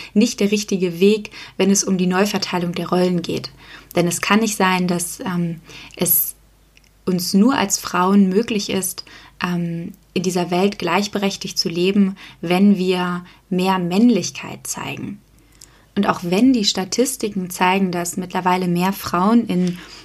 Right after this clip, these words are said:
Vorständen arbeiten, also zum Beispiel, ich habe mal eine recherchiert, und zwar ist die Frauenquote von zweitausendsechs in Vorständen der größten zweihundert Unternehmen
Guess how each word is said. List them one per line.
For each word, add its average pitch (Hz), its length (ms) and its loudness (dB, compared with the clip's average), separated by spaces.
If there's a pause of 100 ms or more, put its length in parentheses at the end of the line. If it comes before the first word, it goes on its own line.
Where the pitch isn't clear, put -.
Vorständen 202 800 0
arbeiten, 180 640 0 (120)
also 170 200 -4
zum 185 180 0
Beispiel, 190 360 2
ich 180 180 -4
habe 165 100 -10 (240)
mal 208 100 -6
eine 180 400 2 (100)
recherchiert, 185 720 0 (680)
und 196 100 -4
zwar 185 200 2
ist 185 100 -4
die 202 80 0
Frauenquote 226 640 4
von 196 180 0
zweitausendsechs 185 800 -2
in 185 80 0
Vorständen 202 800 2
der 180 140 -2
größten 214 420 0
zweihundert 190 480 0
Unternehmen 185 600 0